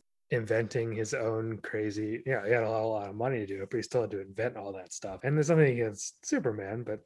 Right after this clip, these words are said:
Superman, by nature of his alienness and being on Earth, you know, he is more than just being able to punch hard. But as far as, like, actually teaching people to do things, he's got a great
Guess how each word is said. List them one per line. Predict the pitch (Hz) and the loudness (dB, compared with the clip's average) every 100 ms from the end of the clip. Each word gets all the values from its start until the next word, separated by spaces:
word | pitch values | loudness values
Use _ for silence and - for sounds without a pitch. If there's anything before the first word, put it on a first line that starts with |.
| _ 156 | _ -6
Superman, | - 170 139 113 110 113 110 | -2 0 0 -2 -2 -2 -2
by | 107 | 0
nature | 113 117 - 107 104 | 2 0 0 -2 0
of | 101 98 | -2 -2
his | 110 98 | -4 -4
alienness | 113 117 113 107 101 104 101 - - - _ - | -2 0 0 -2 -4 -4 -4 -6 -12 -16 _ -6
and | 110 101 98 | -4 -2 0
being | 113 110 | 2 2
on | 107 98 104 | -2 -6 0
Earth, | 135 123 104 - - _ _ _ _ | 4 4 2 -4 -16 _ _ _ _
you | 147 | -2
know, | 107 101 - | -2 -4 4
he | 160 | 8
is | 165 160 131 | 8 8 4
more | 123 120 117 | 4 4 4
than | 110 | 2
just | 110 107 - | 0 -2 -2
being | 117 110 | -2 -2
able | 107 | -6
to | 104 | -8
punch | - 160 123 - | -2 0 0 -4
hard. | 95 92 98 - _ _ _ - | -8 -8 -10 -14 _ _ _ -2
But | 117 | 0
as | 110 | 2
far | - 131 123 | 4 6 6
as, | 113 107 | 4 0
like, | 110 101 95 - | 0 0 -4 -2
actually | 120 110 - 110 | -2 0 0 -2
teaching | - 139 127 120 | -2 -4 -4 -4
people | 117 113 101 | -4 -6 -6
to | 98 | -2
do | 113 120 | 0 4
things, | 170 165 175 160 - _ | 6 6 4 -4 -10 _
he's | 151 120 | 0 4
got | 117 | 4
a | |
great | 104 127 143 | 4 4 2